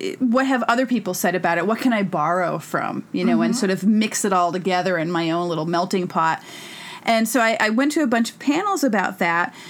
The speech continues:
Speaker 1: and it was really great. I learned a lot of information. I was happy. But then I was like, "Well, why don't I go to one panel that's just pure,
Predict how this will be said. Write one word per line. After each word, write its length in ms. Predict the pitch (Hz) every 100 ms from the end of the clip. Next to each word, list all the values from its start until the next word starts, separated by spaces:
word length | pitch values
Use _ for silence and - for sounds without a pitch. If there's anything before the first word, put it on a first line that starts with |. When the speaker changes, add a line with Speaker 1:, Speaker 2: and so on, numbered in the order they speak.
| -
Speaker 1:
and 100 | -
it 60 | 330
was 160 | 466 392
really 180 | 427 349
great. 240 | 202 202
I 20 |
learned 220 | 240 220 226
a 40 |
lot 140 | 214
of 100 | 196
information. 600 | 196 196 208 170 165 226 208
I 100 | 196
was 160 | 220
happy. 460 | 190 160 165 175 175 - - - -
But 140 | - 226
then 140 | 277
I 80 | 320
was 100 | 320
like, 140 | 302 277
"Well, 100 | 294
why 140 | 339
don't 180 | 440 403
I 20 |
go 100 | 311
to 100 | 269
one 240 | 247 226 233
panel 360 | 220 226 208
that's 220 | 190 - -
just 340 | - 196 -
pure, 240 | - 214